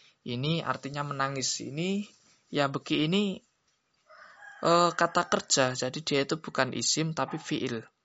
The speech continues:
Kata kerja, yaitu menangis, fi'il mudhari'. Ja'al waladu yabki. Si bocah laki-laki itu, dia datang yabki, sambil menangis.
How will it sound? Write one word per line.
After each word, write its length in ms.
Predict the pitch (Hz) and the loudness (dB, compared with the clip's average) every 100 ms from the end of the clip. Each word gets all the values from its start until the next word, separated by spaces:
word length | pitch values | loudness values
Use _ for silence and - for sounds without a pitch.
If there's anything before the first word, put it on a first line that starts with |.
| _ _ _ _ - _ _ _ _ _ _ | _ _ _ _ -20 _ _ _ _ _ _
Kata 240 | 117 120 | -6 -4
kerja, 480 | 117 147 151 127 110 | -2 -2 0 0 -2
yaitu 320 | 110 110 110 | -6 -6 -6
menangis, 640 | 135 127 139 143 135 - - | -4 -2 0 0 2 0 -2
fi'il 400 | - 117 131 127 | -4 -2 -2 -4
mudhari'. 560 | 123 117 117 113 110 - - - - - - - _ | -6 2 4 6 4 -2 -20 -20 -20 -20 -20 -20 _
Ja'al 480 | - 143 147 139 127 | 0 2 4 2 2
waladu 400 | 127 143 139 143 | 4 4 2 0
yabki. 600 | 147 123 120 - 113 - _ _ _ _ - | -2 -2 -4 -6 -8 -8 _ _ _ _ -6
Si 320 | - - 120 | -2 -2 -2
bocah 480 | 120 113 120 - - | -4 -2 -4 -4 -2
laki-laki 640 | 113 - 113 - 107 104 | -4 -2 -6 -6 -8 -6
itu, 240 | - 151 | -2 -2
dia 240 | 147 123 120 | 0 -2 0
datang 400 | 110 - 147 151 | -4 0 2 2
yabki, 640 | 131 117 120 - 139 - | 0 -2 -4 -4 -4 -4
sambil 560 | - 117 117 135 160 160 - - - - _ _ _ _ - | -6 -6 -2 0 0 -4 -14 -16 -18 -20 _ _ _ _ -12
menangis. 720 | 117 113 113 - - - | -8 -6 -2 -2 -2 -4